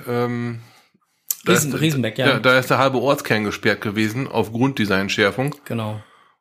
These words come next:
Speaker 1: Äh, die Leute wurden sogar mit Bu-, wenn sie keine andere Möglichkeit hatten, sich aufzuhalten, mit Bussen
Speaker 2: Entschuldigung, nicht Recke, Riesenbeck.
Speaker 1: in, mit Bussen woanders hingekarrt,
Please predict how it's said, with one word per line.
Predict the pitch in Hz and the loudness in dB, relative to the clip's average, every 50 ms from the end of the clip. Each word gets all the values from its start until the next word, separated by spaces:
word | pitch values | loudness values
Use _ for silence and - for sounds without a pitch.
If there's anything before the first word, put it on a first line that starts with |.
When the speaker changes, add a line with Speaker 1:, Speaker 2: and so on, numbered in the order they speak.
| _ - | _ 0
Speaker 1:
Äh, | 110 110 107 107 101 | 2 4 4 4 4
die | 110 | 2
Leute | 110 110 117 123 - 131 113 | 2 4 2 4 2 2 2
wurden | 120 123 123 123 | 2 2 4 4
sogar | 120 117 113 | 4 4 4
mit | 113 110 101 - | 4 2 0 -2
Bu-, | - 131 131 120 | -4 -6 -6 -2
wenn | 110 107 101 | -2 0 0
sie | 107 | 0
keine | 107 - - 110 110 110 107 107 104 107 107 73 | -2 0 0 0 0 2 2 2 4 4 4 2
andere | 92 123 123 123 120 117 | 2 2 4 4 4 4
Möglichkeit | 120 127 123 120 117 - 120 120 | 2 0 0 -2 0 0 2 2
hatten, | 123 107 110 | 0 0 0
sich | 110 113 | 0 2
aufzuhalten, | 113 117 113 - - 117 104 113 107 90 113 | 2 0 0 0 0 2 2 2 2 2 -2
mit | 113 98 95 101 | -2 -2 0 0
Bussen | 131 143 143 165 156 151 151 - - - | 0 0 2 0 0 -2 -2 -4 -10 -16
Speaker 2:
Entschuldigung, | - - - 135 127 120 107 98 | -14 -6 -2 -2 0 0 -2 -4
nicht | - 110 - - | -6 -6 -6 -6
Recke, | - 104 - - 101 - | -8 -8 -8 -10 -12 -12
Riesenbeck. | 104 101 - 127 123 120 98 80 76 71 - - | -14 -10 -4 -2 -2 -2 -2 -4 -8 -12 -8 -2
Speaker 1:
in, | 131 | 0
mit | 127 107 101 | 0 0 2
Bussen | 143 156 147 143 131 | 2 2 2 2 2
woanders | 131 131 160 165 139 - | 4 4 4 4 4 4
hingekarrt, | 123 113 117 107 - - 117 135 185 - - | 2 2 2 2 2 0 0 0 0 -2 -8